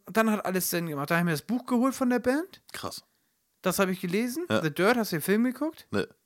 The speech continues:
Speaker 1: Wa-, was? Mann, Alter, Typ. Guck Netflix The Dirt, Alter.
Speaker 2: Ja?
Speaker 1: Ja.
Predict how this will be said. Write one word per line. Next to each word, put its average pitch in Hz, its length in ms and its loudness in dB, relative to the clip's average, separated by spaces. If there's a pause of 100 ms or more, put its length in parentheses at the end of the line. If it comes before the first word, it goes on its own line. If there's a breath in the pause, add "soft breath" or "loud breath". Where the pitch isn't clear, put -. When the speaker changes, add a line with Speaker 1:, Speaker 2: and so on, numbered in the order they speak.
Speaker 1:
Wa-, 175 320 10
was? 440 400 12 (800)
Mann, 170 380 -10
Alter, 151 320 -4 (460)
Typ. - 380 -12 (640 loud breath)
Guck 226 160 -4
Netflix 254 460 -2
The 214 160 -2
Dirt, 262 300 6
Alter. 71 320 -6 (260)
Speaker 2:
Ja? 135 240 4 (160)
Speaker 1:
Ja. 214 300 4